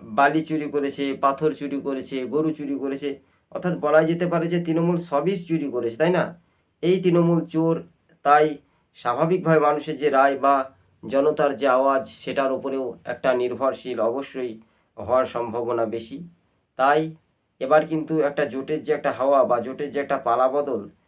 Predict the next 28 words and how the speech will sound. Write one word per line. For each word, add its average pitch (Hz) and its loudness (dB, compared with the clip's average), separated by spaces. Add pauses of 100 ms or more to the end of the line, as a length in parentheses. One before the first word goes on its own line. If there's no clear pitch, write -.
(300)
সেটার 151 0
উপরেও 156 0
তো 165 -2
একটা 156 2
নির্ভরশীল 139 0
অবশ্যই 135 0
দেখা 120 0
যেতে 117 -6
পারে, 110 -4
তাই 151 0
না? 143 0 (560)
বিষয়বস্তুগুলো 160 0
আপনারা 151 4
ভালো 143 0
করে 151 2
মনোযোগ 147 0
দিয়ে 143 -4
শুনে 131 -6
রাখবেন। 127 -2 (460)
তৃণমূল 156 4
দল 143 4 (400)
বেশি 135 -8
দিন 143 -4
ক্ষমতা 135 -4
ধরে 123 -6
রাখতে 123 -2
পারবে 117 0
না, 131 -6